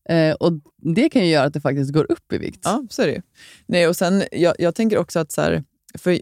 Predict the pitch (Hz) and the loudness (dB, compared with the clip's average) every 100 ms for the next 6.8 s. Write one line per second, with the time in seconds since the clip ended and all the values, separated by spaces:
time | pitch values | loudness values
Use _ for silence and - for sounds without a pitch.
0 | - 180 175 175 247 220 165 151 151 175 | -2 -2 0 2 2 2 2 -2 -2 -4
1 | - 214 - 143 131 156 151 - 156 139 | -2 -2 0 0 0 -2 -6 -6 -4 -4
2 | 139 135 135 135 147 - - 127 135 147 | -4 -2 -2 -4 -6 -10 -8 -4 -4 -2
3 | 208 - - 143 135 131 147 - 151 143 | -2 -2 0 2 4 4 0 -4 -2 0
4 | 165 190 196 190 151 175 151 - 165 147 | 2 2 2 2 0 -4 -6 -2 0 0
5 | 143 147 156 147 156 151 185 - - _ | -2 -4 -6 -2 -2 0 0 -2 -12 _
6 | _ - _ - 170 196 202 | _ -20 _ -2 4 4 6